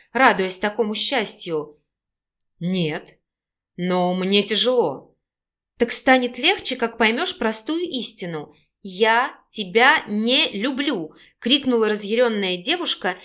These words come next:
мечтая, чтобы он убрался из машины и оставил её в покое. «Проклятье, Раина! Какая ты жестокая!»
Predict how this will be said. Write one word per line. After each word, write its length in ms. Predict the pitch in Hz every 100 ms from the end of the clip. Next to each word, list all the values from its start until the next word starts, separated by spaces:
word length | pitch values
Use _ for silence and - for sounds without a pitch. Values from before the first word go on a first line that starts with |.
| - -
мечтая, 480 | 214 - 294 294 269
чтобы 340 | - 226 208
он 180 | 240 262
убрался 500 | 277 285 202 - 196
из 160 | 185
машины 640 | 180 185 - 339 254 175 - - _
и 60 |
оставил 480 | 214 208 - 240 233
её 160 | 226 226
в 100 | 226
покое. 680 | 269 269 254 170 147 139 _ _ _ _ _ _ -
«Проклятье, 760 | 190 202 240 247 202 - 170
Раина! 640 | 165 202 233 208 151 135 - _ _ _
Какая 340 | 185 202 233
ты 140 | 226 226
жестокая!» 920 | 214 - - 285 208 170 156 147